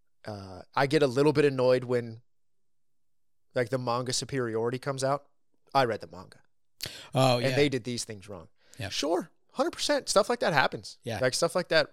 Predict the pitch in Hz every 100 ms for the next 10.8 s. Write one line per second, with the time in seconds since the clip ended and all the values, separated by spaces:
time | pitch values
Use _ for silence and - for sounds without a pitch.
0 | - 139 131 131 143 143 143 143 135 131
1 | 123 - 131 127 120 - 123 117 - -
2 | 110 110 117 _ _ _ - - 113 107
3 | - - _ _ - 131 - 127 - -
4 | 123 117 110 104 113 135 - - 123 -
5 | 127 123 139 131 - 143 - - _ _
6 | _ - 117 117 139 _ _ _ _ _
7 | _ _ _ 214 - - 254 254 277 196
8 | 185 135 170 160 - 151 127 101 110 -
9 | - _ _ _ _ _ _ - 135 131
10 | 139 139 131 - 113 110 127